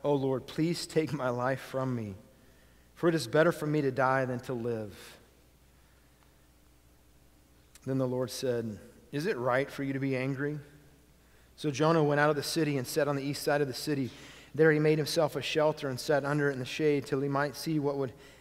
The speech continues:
become of the city. And, and so we have this prophet who's pouting up on a hillside,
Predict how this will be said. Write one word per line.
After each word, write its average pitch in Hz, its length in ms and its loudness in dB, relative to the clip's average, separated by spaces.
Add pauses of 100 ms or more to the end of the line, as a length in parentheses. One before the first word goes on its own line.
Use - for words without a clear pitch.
(280)
become 147 460 0
of 127 140 -6
the 131 80 -4
city. 143 380 -2
And, 139 120 -2
and 143 240 -4
so 151 160 2
we 143 160 2
have 139 340 0
this 147 160 0
prophet 147 540 0
who's 135 220 -4
pouting 147 520 2
up 139 220 -2
on 139 120 0
a 131 60 -4
hillside, 131 640 -2